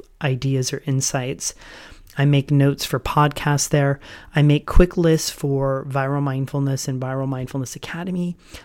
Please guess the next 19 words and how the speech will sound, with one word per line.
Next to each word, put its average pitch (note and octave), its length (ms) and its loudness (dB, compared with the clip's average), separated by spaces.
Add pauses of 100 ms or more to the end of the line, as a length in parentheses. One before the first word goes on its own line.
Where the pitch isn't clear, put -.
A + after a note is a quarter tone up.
(160)
I C#3 80 2
write B2+ 300 -4
poetry E3 500 0
there. D#3 380 -2 (260)
I'll C#3 100 0
do C3 140 -2
timed C3 380 -4
writing D3+ 340 0
sometimes. D3+ 720 0 (320)
I C#3+ 140 0
will C#3 180 0
talk C#3+ 380 -4
about C#3 320 -4
the B2+ 80 -4
difficult - 560 -6
things B2+ 680 -2
in C3+ 480 2
these B2+ 340 -2
notebooks. - 760 -6